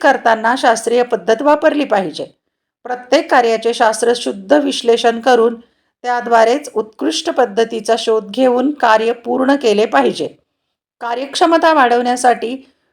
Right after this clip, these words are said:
rule of thumbचा वापर करायला नको. टेलर यांनी प्रत्येक लहान कामासाठी वैज्ञानिक पद्धतीचा आग्रह धरला आहे. उदाहरणार्थ, बॉक्समध्ये लोखंडी शीट्स चढवणे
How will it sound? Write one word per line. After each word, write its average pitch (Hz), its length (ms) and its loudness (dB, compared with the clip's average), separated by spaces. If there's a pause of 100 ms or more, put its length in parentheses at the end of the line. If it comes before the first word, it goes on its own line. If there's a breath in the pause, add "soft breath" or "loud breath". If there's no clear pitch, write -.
(120 soft breath)
rule 302 340 0
of 254 220 4 (380)
thumbचा 269 420 0
वापर 233 340 0
करायला 220 420 4
नको. 220 320 -4 (600)
टेलर 240 300 0
यांनी 240 320 0
प्रत्येक 254 500 0
लहान 302 340 2
कामासाठी 226 640 0
वैज्ञानिक 226 540 -2
पद्धतीचा 214 600 -2
आग्रह 202 480 -2
धरला 262 320 2
आहे. 175 260 -2 (640)
उदाहरणार्थ, 294 580 0
बॉक्समध्ये 254 720 0
लोखंडी 247 520 0
शीट्स 233 480 -4
चढवणे 196 480 2